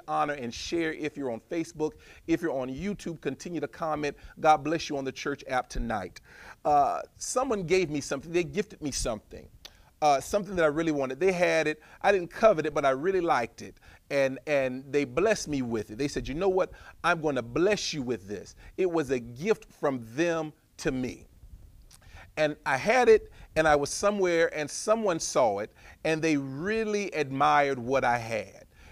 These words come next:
And they said, "Let me have it. I need it. I want it. Can you give that to me?" Immediately, uh, my spirit changed, and I became extremely resistant and protective over what I had, because it was a gift that I desired.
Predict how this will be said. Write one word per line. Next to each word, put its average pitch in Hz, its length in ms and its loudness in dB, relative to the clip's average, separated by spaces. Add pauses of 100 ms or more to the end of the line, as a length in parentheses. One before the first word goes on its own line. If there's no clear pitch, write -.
And 143 140 0
they 185 100 4
said, 151 220 -2
"Let 175 260 2
me 180 160 -4
have 147 340 -2
it. 110 160 -14
I 170 200 2
need 165 220 -4
it. 147 120 -6
I 165 160 4
want 139 300 -2
it. - 160 -10
Can 156 160 -2
you 160 80 -6
give 180 240 0
that 139 220 0
to 120 200 -6
me?" 107 140 -12 (340)
Immediately, 156 1120 0 (320)
uh, 156 200 8
my 147 180 2
spirit 254 540 0
changed, 156 420 -2
and 156 80 0
I 170 80 6
became 156 340 -4
extremely 156 500 -4
resistant 127 760 -2 (380)
and 156 240 2
protective - 920 -2 (300)
over 165 200 2
what 151 400 2
I 135 140 2
had, 127 720 -2 (340)
because 170 400 4
it 175 120 6
was 156 200 2
a 151 80 2
gift 147 680 4 (180)
that 160 180 2
I 165 220 4
desired. 135 840 4